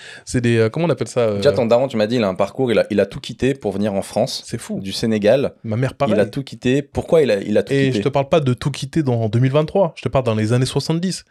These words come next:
Speaker 1: Donc, tu vois plus ta daronne, t'as pas de fast time, tu te, tu t'envoies des lettres, euh, elle est analphabète, t'es analphabète. Tu vois ce que je veux dire ? Il y a aucun moyen de communiquer, c'est des cartes téléphoniques, la
Speaker 2: Mais,
Speaker 1: ligne,
Speaker 2: mais ma
Speaker 1: les
Speaker 2: question,
Speaker 1: lignes, c'est pas
Speaker 2: tu,
Speaker 1: comme
Speaker 2: pourquoi
Speaker 1: avant.
Speaker 2: il a tout quitté ? Est-ce que la vie là-bas
Speaker 1: Bah,
Speaker 2: était vraiment si dure que ça ?
Speaker 1: bah, bien sûr, frérot. Frère, j'ai vu mon village.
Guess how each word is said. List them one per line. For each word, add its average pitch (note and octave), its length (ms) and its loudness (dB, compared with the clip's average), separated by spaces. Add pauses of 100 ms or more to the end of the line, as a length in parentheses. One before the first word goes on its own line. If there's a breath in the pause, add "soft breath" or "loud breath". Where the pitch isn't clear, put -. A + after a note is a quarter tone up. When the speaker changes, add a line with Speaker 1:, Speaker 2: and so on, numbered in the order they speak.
(160)
Speaker 1:
Donc, D3 300 0 (280 soft breath)
tu - 100 0
vois A#2+ 180 4
plus C3+ 120 -4
ta D3 120 2
daronne, E3 440 2 (180 soft breath)
t'as A2 120 2
pas C3 120 0
de B2+ 60 -6
fast D#3+ 240 0
time, F#3+ 280 2 (160)
tu C3 160 -6
te, - 120 -2 (240)
tu - 80 -16
t'envoies C3 300 2
des C#3 100 4
lettres, D#3+ 240 4 (320 loud breath)
euh, A2+ 200 2
elle A2+ 120 0
est - 20 2
analphabète, D#3+ 540 2
t'es A#2+ 60 -2
analphabète. D3+ 500 2 (260 soft breath)
Tu - 60 -10
vois D3 80 0
ce - 40 -8
que D#3+ 60 -4
je D#3 60 2
veux E3 60 2
dire ? E3+ 60 2
Il E3 40 2
y - 20 4
a - 80 0 (120)
aucun E3 260 2
moyen D3+ 220 4
de D3 40 -4
communiquer, D#3+ 540 0
c'est C3 120 0
des A2 120 0
cartes - 200 -8
téléphoniques, E3+ 600 0
la A2+ 160 2
Speaker 2:
Mais, B2 60 4
Speaker 1:
ligne, D3 180 -2 (100)
Speaker 2:
mais C3 120 0
ma C3+ 100 2
Speaker 1:
les C3+ 80 6
Speaker 2:
question, C#3+ 160 6
Speaker 1:
lignes, F3 80 4
c'est - 160 -2
pas E3 140 2
Speaker 2:
tu, - 40 -8
Speaker 1:
comme D3+ 120 2
Speaker 2:
pourquoi E3+ 240 4
Speaker 1:
avant. F#3 60 4
Speaker 2:
il D#3 40 4
a C3 60 4
tout - 120 -10
quitté ? B2+ 300 -4
Est-ce A#2 180 -2
que - 80 -2
la C#3+ 160 4
vie C#3 140 -4
là-bas C3+ 160 6
Speaker 1:
Bah, A#2+ 60 6
Speaker 2:
était B2 140 -4
vraiment C3+ 400 0
si D#3+ 200 -6
dure D3+ 260 -2
que F#3 100 -2
ça ? A2+ 200 2
Speaker 1:
bah, F2 80 -2
bien A2+ 200 -4
sûr, - 280 -12
frérot. C#3 420 -8
Frère, G2+ 240 -8
j'ai G2 120 -4
vu F#2+ 120 -4
mon G2 120 -2
village. D#3+ 420 -6